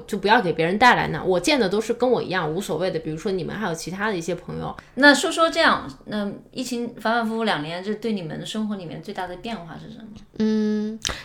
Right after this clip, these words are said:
Speaker 3: 其实对我来说的话，我会一直会有一种很压抑的状态。我其实我没有到那种抑郁，我会觉得说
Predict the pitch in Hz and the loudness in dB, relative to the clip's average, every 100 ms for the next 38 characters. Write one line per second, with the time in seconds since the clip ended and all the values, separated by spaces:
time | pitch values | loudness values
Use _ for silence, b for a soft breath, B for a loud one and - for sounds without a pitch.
0 | B - 233 269 277 240 196 - 190 214 | B -2 2 6 8 10 8 4 0 0
1 | - 226 233 233 208 208 208 202 - 247 | 2 4 4 2 2 2 2 2 4 8
2 | 233 208 202 - 262 311 - - 208 214 | 8 6 4 2 8 8 8 4 6 6
3 | 285 262 208 196 196 214 208 - 214 185 | 8 8 8 6 4 2 -2 -2 0 0
4 | 190 240 240 277 294 233 196 226 208 208 | 6 10 10 8 4 2 0 -4 -4 0
5 | 196 214 208 247 277 302 262 196 214 233 | 2 2 0 0 2 4 4 2 0 0
6 | 220 233 233 208 - 277 247 196 196 - | 2 2 0 -8 -6 -4 -4 -4 -8 -8
7 | 214 214 294 233 208 220 - 262 254 | -6 0 0 0 0 0 2 2 2